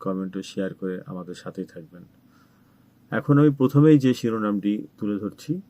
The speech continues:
এক-, একেবারে আপডেট যেটা, এই চারটার সময় যেটা প্রথম আলো, আহ, শিরোনাম করেছে, "নির্বাচনের তফসিল আট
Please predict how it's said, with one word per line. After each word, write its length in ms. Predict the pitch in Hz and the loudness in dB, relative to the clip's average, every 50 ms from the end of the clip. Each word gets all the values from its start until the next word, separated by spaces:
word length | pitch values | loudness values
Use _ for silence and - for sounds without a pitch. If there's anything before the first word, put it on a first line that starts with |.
| _ _ _ _ | _ _ _ _
এক-, 520 | - - - - _ _ _ _ _ - - | -14 -14 -14 -14 _ _ _ _ _ -16 -16
একেবারে 360 | - - 117 117 123 135 127 | -12 -6 -2 -2 0 0 0
আপডেট 460 | 104 95 92 87 95 101 - - - - | -2 -4 -4 -4 -4 -6 -6 -8 -12 -14
যেটা, 360 | 85 90 80 - 98 117 139 - _ _ _ | -12 -10 -8 -8 -10 -10 -10 -14 _ _ _
এই 180 | 92 87 87 87 - | -12 -12 -12 -12 -10
চারটার 340 | - 95 92 - - 98 - | -8 -10 -8 -8 -8 -10 -10
সময় 300 | - - 104 98 98 92 | -8 -8 -8 -6 -6 -6
যেটা 380 | 92 87 - 92 90 87 92 - _ _ - | -8 -8 -8 -8 -10 -10 -14 -18 _ _ -8
প্রথম 260 | 110 110 - 117 117 | -6 -6 -4 -4 -4
আলো, 300 | 120 117 107 101 110 143 - _ _ _ _ _ _ _ _ _ _ _ _ - | -4 -2 -2 -4 -4 -6 -10 _ _ _ _ _ _ _ _ _ _ _ _ -10
আহ, 140 | 92 92 92 | -8 -8 -8
শিরোনাম 400 | - - 107 107 104 104 101 95 | -6 -4 -2 -2 -2 -2 -4 -2
করেছে, 320 | 98 101 104 - - 117 | -2 -2 -2 -4 -6 -6
"নির্বাচনের 640 | 110 104 110 113 107 107 120 117 - 127 127 131 123 123 - | -4 -4 -4 -2 0 2 2 2 0 -2 -4 -6 -6 -4 -2
তফসিল 580 | 117 107 - - - - - 120 107 113 147 156 - _ _ _ _ _ _ _ _ | -2 -2 -2 -6 -12 -8 -4 -2 -2 -2 -2 -4 -6 _ _ _ _ _ _ _ _
আট 200 | - 104 120 135 | -2 -2 -2 -2